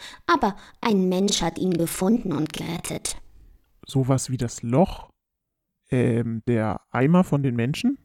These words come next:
Speaker 1: Nein, das war anders,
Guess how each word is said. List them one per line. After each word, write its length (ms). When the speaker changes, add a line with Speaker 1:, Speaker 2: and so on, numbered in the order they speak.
Speaker 1:
Nein, 600
das 240
war 280
anders, 540